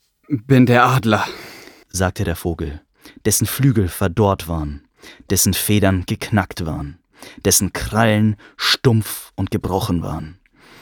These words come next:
Speaker 2: dessen Augen verschrumpelt und geschlossen waren, dessen Schnabel gerade gedrückt war und dessen Kopf zur Erde gerichtet war.
Speaker 1: „Mein Schnabel ist falsch,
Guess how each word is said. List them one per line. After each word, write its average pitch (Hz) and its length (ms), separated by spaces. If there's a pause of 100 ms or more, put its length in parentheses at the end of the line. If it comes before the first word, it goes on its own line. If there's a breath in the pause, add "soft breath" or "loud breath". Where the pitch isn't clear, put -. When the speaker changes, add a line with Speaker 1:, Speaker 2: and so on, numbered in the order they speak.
(140 soft breath)
Speaker 2:
dessen 104 260 (120)
Augen 107 460
verschrumpelt - 920
und - 160
geschlossen 98 540
waren, 82 340 (580 loud breath)
dessen 101 220
Schnabel 110 720
gerade 101 480
gedrückt 85 440
war 78 300 (540 loud breath)
und 98 140
dessen 90 240
Kopf - 480 (180)
zur - 240
Erde 87 300
gerichtet - 500
war. - 280 (1000)
Speaker 1:
„Mein 120 320
Schnabel 131 460
ist - 240
falsch, - 560